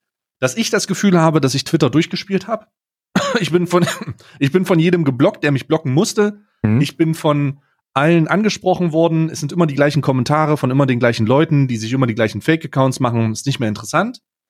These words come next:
Speaker 1: Und darum bin ich gewechselt und jetzt mehr oder weniger inaktiv auf Twitter. Da kommt immer mal noch was, natürlich. Aber jetzt habe ich mir Twitter-Verbot gegeben für die Woche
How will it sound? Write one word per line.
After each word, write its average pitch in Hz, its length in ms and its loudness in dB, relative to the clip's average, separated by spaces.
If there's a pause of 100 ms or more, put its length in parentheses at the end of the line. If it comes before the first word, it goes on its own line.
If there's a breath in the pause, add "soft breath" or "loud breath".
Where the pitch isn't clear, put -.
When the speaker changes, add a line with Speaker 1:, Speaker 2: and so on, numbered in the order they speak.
(640)
Speaker 1:
Und 147 600 2
darum 135 540 0 (380)
bin 147 120 0
ich 180 120 0
gewechselt 180 560 -2
und 117 160 0
jetzt 127 360 -2
mehr 127 260 4
oder 139 180 2
weniger 127 300 4
inaktiv 127 460 0
auf 107 120 0
Twitter. 135 500 0 (340)
Da - 100 -2
kommt 131 240 -2
immer 131 180 0
mal 120 140 0
noch 113 180 -2
was, 110 240 -2
natürlich. 123 540 0
Aber 104 160 2
jetzt 110 160 0
habe 117 80 -2
ich 110 80 -8
mir 104 120 -2
Twitter-Verbot 127 540 -2
gegeben 143 360 0
für - 100 -2
die 127 140 0
Woche 131 400 0